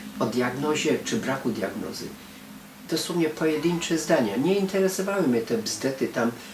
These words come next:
które wiadomo, że się za trzy lata zmienią i ktoś odkryje komórki z dwoma wąsami,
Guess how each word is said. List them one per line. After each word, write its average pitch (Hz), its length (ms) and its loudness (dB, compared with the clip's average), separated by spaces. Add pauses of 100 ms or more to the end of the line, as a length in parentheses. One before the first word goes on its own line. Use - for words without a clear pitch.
(140)
które 143 180 0
wiadomo, 139 440 2
że 135 140 -2
się - 160 0
za 127 140 -2
trzy - 240 -4
lata 127 280 -2
zmienią 131 520 2
i 127 80 2 (100)
ktoś 123 280 0
odkryje 120 460 2
komórki 113 520 0 (680)
z 113 140 0
dwoma 139 320 6
wąsami, 143 680 2